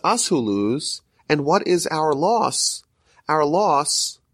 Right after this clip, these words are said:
is that we are no longer his children. Corruption is not his. When someone sins,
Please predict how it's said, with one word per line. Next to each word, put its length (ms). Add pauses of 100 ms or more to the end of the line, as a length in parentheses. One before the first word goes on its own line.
(640)
is 100
that 140
we 260
are 100
no 140
longer 320
his 220
children. 520 (680)
Corruption 420
is 80
not 220
his. 460
When 200
someone 300
sins, 520